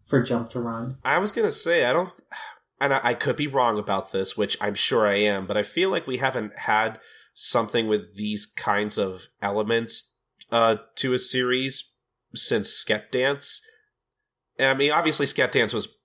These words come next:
Speaker 2: more comedic, but it w-, it also wasn't afraid to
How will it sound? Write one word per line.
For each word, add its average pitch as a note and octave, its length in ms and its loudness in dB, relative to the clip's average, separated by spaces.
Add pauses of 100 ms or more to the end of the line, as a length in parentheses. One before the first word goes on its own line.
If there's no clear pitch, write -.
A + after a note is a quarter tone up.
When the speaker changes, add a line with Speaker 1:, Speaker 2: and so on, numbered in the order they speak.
(100)
Speaker 2:
more A#2 360 0
comedic, G#2+ 720 -2
but G2 260 0 (360)
it C3 60 4
w-, C3+ 200 0
it C3+ 80 4
also C3+ 260 2
wasn't A#2 360 0
afraid A2+ 500 -2
to G#2+ 220 -2